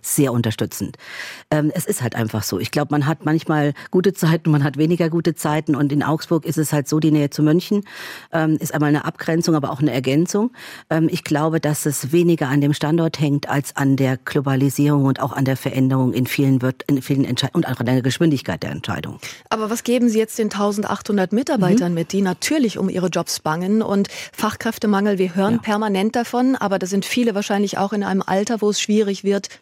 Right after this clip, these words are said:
Speaker 2: neue Jobs zu finden?
Speaker 1: Also wir haben das gleich von Anfang an gemacht. Also nachdem wir Ende, ähm, Oktober die, die Nachricht überbracht haben, haben wir eigentlich, oder insbesondere auch ich persönlich, und das habe ich mit Uwe dann auch zusammen gemacht,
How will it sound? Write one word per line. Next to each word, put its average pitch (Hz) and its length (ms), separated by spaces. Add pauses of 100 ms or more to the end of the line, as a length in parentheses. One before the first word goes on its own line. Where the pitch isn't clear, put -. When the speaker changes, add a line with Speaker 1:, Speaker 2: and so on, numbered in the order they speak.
Speaker 2:
neue 180 300
Jobs 165 340
zu 185 100
finden? 170 400
Speaker 1:
Also 160 160
wir 160 100
haben 170 120
das 156 180
gleich 147 320
von 139 160
Anfang 135 300
an 117 120
gemacht. 101 280
Also 127 160
nachdem 127 320
wir 123 340
Ende, 123 400
ähm, 123 240
Oktober 143 380
die, 127 300
die 127 120
Nachricht 120 580
überbracht 139 480
haben, 139 280
haben 135 160
wir 123 100
eigentlich, 123 320 (100)
oder 127 180 (120)
insbesondere 135 460
auch 143 40
ich 131 120
persönlich, 151 420
und 135 100
das 127 120
habe 127 100
ich 127 80
mit 139 140
Uwe 147 160
dann 127 160
auch 120 100
zusammen 151 380
gemacht, 135 340